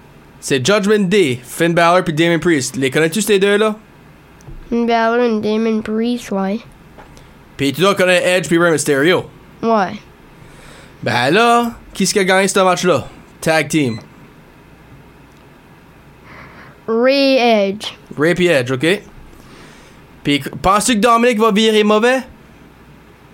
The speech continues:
Speaker 1: Be heel, comme qu'ils disent, t-, euh, heel turn?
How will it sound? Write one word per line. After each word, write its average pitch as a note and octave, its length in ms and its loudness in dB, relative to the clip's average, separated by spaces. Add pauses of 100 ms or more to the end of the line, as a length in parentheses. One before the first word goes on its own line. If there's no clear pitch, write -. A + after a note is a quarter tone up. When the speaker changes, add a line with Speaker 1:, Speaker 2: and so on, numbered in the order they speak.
(1400)
Speaker 1:
Be C3+ 180 -4
heel, F3 560 2
comme F#3+ 160 0
qu'ils F#3+ 120 -2
disent, G#3+ 280 0
t-, - 100 -10 (140)
euh, D#3 100 -2
heel F3+ 280 -2
turn? A3 320 2